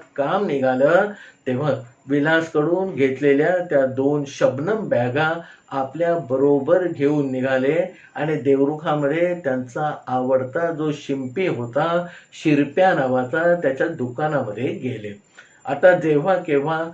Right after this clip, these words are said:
बापू म्हणजे माझे आजोबा देवरुखातल्या त्या शिरप्याकडे जात असत तेव्हा चांगलं शिलाई करण्याचं मोठं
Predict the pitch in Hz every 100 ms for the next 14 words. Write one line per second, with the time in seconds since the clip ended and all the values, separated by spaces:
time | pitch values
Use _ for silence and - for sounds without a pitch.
0 | - _ - 139 135 131 185 190 180 139
1 | 135 131 131 160 151 135 139 131 151 165
2 | 165 127 131 135 135 139 131 151 156 151
3 | 143 135 143 123 120 139 139 165 160 165
4 | - 143 143 123 123 143 175 185 - -
5 | - 139 160 156 - - _ _ - 131
6 | 135 147 196 202 - 143 135 147 156 170
7 | 147 139 139 135 170 170 165 123 135 -
8 | 175